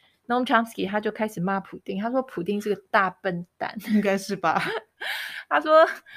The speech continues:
Speaker 1: 因为其实乌俄战争这件事情上，Chomsky 他一直在批评说美国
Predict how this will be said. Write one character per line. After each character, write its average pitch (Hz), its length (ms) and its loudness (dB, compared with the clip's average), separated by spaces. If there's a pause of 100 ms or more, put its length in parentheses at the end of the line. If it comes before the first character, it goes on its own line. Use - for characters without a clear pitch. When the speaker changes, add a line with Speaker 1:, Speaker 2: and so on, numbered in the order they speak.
(360)
Speaker 1:
因 339 120 -2
为 381 80 4
其 330 140 -2
实 285 140 0
乌 302 80 -2
俄 285 160 6
战 254 200 2
争 247 160 0
这 240 100 2
件 226 180 0
事 233 140 -4
情 185 220 -4
上， 202 360 -4 (1000)
Chomsky 285 360 -2
他 240 140 -2
一 285 80 -2
直 202 120 -4
在 220 160 2
批 220 200 -6
评 185 220 -6
说 196 200 -4
美 185 140 -4
国 180 360 -2